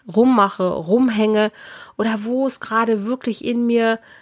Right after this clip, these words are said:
ja eng ist, in welcher Schleife ich gerade hänge, in welchem Hamsterrad ich gerade schon wieder rumlaufe, weil ich nicht verstehe, was ist der Schritt, den ich jetzt gehen muss, um rauszukommen.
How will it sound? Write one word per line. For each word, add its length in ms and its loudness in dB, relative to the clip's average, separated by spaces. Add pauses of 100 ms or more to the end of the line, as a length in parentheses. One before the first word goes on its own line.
ja 120 -2
eng 300 2
ist, 220 -2
in 160 -4
welcher 260 -2
Schleife 440 0
ich 120 -10
gerade 340 -2
hänge, 380 -4
in 80 -4
welchem 300 -2
Hamsterrad 480 -2
ich 100 -12
gerade 240 -2
schon 180 -6
wieder 180 0
rumlaufe, 640 2 (460)
weil 180 2
ich 120 -4
nicht 240 -2
verstehe, 600 -2 (840)
was 220 -2
ist 120 -6
der 80 0
Schritt, 300 -4
den 140 0
ich 120 -6
jetzt 280 -2
gehen 280 2
muss, 200 -2
um 160 -6
rauszukommen. 840 -2